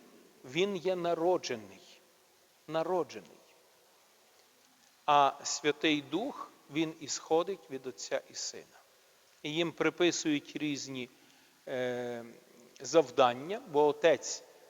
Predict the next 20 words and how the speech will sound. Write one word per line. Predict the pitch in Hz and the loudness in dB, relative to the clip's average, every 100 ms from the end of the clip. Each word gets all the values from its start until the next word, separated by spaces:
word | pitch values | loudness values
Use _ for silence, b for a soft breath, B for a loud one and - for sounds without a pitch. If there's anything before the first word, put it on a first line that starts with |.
| - | 2
родить | 156 147 139 | 4 4 0
Сина | - - 156 143 | -2 -2 0 0
і | 135 | -4
посилає | 127 135 - 139 131 123 | -6 -8 -4 2 2 2
Святого | 117 - 123 147 135 | -2 -8 -4 0 0
Духа. | 143 143 - - 113 b b b b _ | 0 0 -2 -6 -12 b b b b _
Він | 139 151 147 127 - _ _ _ _ _ _ - | -6 -4 -4 -8 -16 _ _ _ _ _ _ 2
якби | 156 139 151 | 2 2 -2
віддає | 147 160 135 143 143 165 160 123 - - - - - - | 0 -2 0 0 2 4 4 4 -2 -20 -20 -20 -20 -10
Божу | 135 165 139 143 | 2 2 2 -2
природу, | - 143 139 131 139 180 | 0 2 4 4 2 -2
комунікує | - 165 160 156 147 - 233 196 | -2 -2 -2 -4 -6 -6 -4 -4
Божу | 147 160 175 160 | 0 0 0 -2
природу | - 147 143 165 151 | -2 -2 0 -2 -4
іншим | 160 147 135 - 131 | -8 -10 -10 -10 -10
особам. | 127 - - - - _ b b b b b b b _ - | -10 -10 -10 -12 -20 _ b b b b b b b _ 4
А | 147 147 139 131 117 - - - - - - 131 | 8 10 10 8 4 -2 -12 -20 -20 -20 -16 -4
Він | 180 208 165 | -2 0 -2
завжди | 127 185 202 147 147 175 | 4 4 4 -2 0 0
думає. | 143 208 196 127 107 | 0 -6 -4 -6 -6